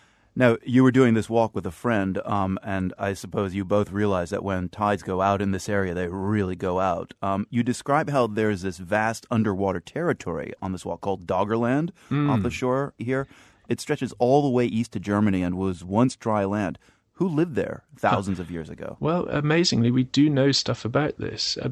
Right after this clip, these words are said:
Speaker 2: in short, Mesolithic hunter-gatherers ranged across this area. This obviously is when the, the water that now fills this region, that is the North Sea, was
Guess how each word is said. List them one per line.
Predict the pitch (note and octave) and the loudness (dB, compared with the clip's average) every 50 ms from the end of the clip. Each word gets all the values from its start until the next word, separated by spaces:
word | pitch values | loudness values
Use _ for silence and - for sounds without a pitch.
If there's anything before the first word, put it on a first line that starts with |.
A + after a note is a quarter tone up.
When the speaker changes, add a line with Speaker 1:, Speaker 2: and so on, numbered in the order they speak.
| C3 - - | -8 -8 -6
Speaker 2:
in | - D3+ C#3+ | -2 -2 0
short, | C3 - E3 E3 - - - - - - | 2 4 4 4 4 2 -2 -10 -12 -6
Mesolithic | A#2+ C3 C3 C3+ - - C#3 A#2+ A2 - B2+ A#2 | 0 2 2 2 2 2 2 2 2 0 -4 -2
hunter-gatherers | - A#2+ A2+ G#2+ - A2 - F#2+ F2+ - E2+ E2+ E2+ F2 - - - - - G#2 | 0 0 0 0 0 0 0 0 0 0 -2 -4 -4 -4 -6 -6 -6 -6 -8 -8
ranged | G2+ - G#2+ A2 A2 A2+ A2+ A#2 A2+ - - | -4 0 4 6 6 6 6 4 2 2 0
across | G2 - - F#2 F#2 F2+ - - - | -2 -2 -2 -2 -2 -2 -4 -4 -4
this | - G2 - - | -4 -2 -2 0
area. | G#2+ G2 G2 F#2 E2 E2 - - - _ - - - - - - | 2 2 2 2 2 0 -2 -6 -8 _ -20 -20 -20 -20 -16 -4
This | - B2+ B2+ - | 0 2 4 4
obviously | C3+ B2 B2+ A2 - - A#2 A2 G2+ | 4 2 2 0 0 0 0 2 2
is | G2 G2 G2 | 2 0 0
when | - G#2 G2 G2 F#2+ F#2+ | 0 2 2 2 2 2
the, | G2 G2 F#2+ F#2 G#2 G2+ - - | 0 0 0 -2 -2 -4 -4 -2
the | - G2+ | -2 0
water | F#2 G2 A2 B2 B2 - - G2 | 2 4 2 2 2 0 -4 -4
that | G2 - | -4 -4
now | - G#2+ G2+ F#2 F#2 - - _ _ | -2 0 0 0 0 -4 -8 _ _
fills | - - - D3 C3+ A2+ G2 F#2+ - - - _ - | -4 2 4 6 6 6 4 2 -2 -6 -8 _ -4
this | G2 G2 - - - | -4 -2 -2 -2 -2
region, | - F#2 F2+ - A2+ A2 | -2 -2 0 2 2 2
that | G2+ G2+ F#2+ | 4 4 2
is | G2 F#2+ G2+ | 0 0 0
the | - F#2+ | 0 0
North | F#2+ F#2+ F2+ F2+ - | 2 2 0 -2 -2
Sea, | - - C3+ A#2 G#2 | -2 2 2 4 4
was | G#2+ G#2+ G#2 - - | 2 2 0 -2 -4